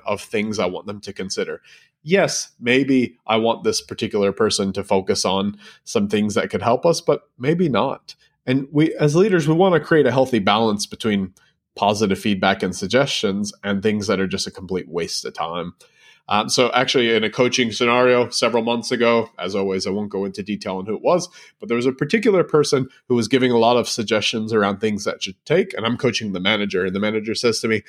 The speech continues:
"This person is always trying to change things around here." And so we talked about the person. I said, you know, "What's their motivations?" We went through their performance record.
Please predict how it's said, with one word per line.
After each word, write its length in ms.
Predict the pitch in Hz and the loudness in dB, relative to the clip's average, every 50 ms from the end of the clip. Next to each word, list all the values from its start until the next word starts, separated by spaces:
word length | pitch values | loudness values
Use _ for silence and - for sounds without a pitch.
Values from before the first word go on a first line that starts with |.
| - - - _ _ | -16 -20 -20 _ _
"This 180 | - 156 185 - | 0 0 0 0
person 500 | - - 190 185 180 - 170 147 123 - _ _ _ _ _ _ _ _ _ - | -2 0 0 0 2 0 -2 -2 -2 -4 _ _ _ _ _ _ _ _ _ -10
is 180 | - - - - _ - | -10 -10 -10 -12 _ -2
always 360 | 151 151 160 156 151 143 - | 0 2 2 4 2 2 2
trying 240 | - 147 131 123 120 | 2 2 2 2 0
to 60 | 113 | -2
change 360 | - - 123 117 117 110 - | -2 0 0 0 0 -2 -2
things 240 | 117 107 101 98 104 | -2 -4 -4 -4 -4
around 300 | 92 80 87 82 87 90 | -4 -4 -4 -4 -6 -6
here." 260 | 98 87 85 - - _ _ _ _ _ _ _ _ _ _ _ _ _ _ _ _ - - | -8 -8 -10 -10 -12 _ _ _ _ _ _ _ _ _ _ _ _ _ _ _ _ -12 -10
And 140 | 135 123 | -8 -2
so 80 | - 147 | 0 0
we 140 | 143 151 147 | 0 0 0
talked 260 | - 196 202 202 208 | 0 0 0 0 0
about 220 | 190 175 170 165 | 2 2 2 0
the 80 | - 156 | 0 -2
person. 320 | 147 165 160 151 - 143 | 0 0 0 0 -2 -2
I 40 | 131 | -4
said, 200 | 123 - 120 104 | -4 -4 -4 -4
you 60 | 107 | -4
know, 40 | 107 | -4
"What's 180 | 110 117 110 - | -2 -4 -4 -4
their 80 | - | -4
motivations?" 680 | 101 101 98 101 107 127 160 175 - - 180 165 156 147 - - - - _ | -4 -2 -2 -2 2 2 2 2 2 2 0 0 -2 -4 -8 -14 -20 -18 _
We 80 | 107 | -4
went 160 | 117 113 104 - | -4 -4 -4 -6
through 100 | 117 107 | -4 -4
their 100 | 101 95 | -4 -4
performance 600 | - 113 98 - 151 151 151 151 147 143 - 147 | -6 -8 -4 -2 -2 0 2 0 0 0 0 -2
record. 340 | 143 139 139 151 135 139 | -2 0 0 0 -2 -2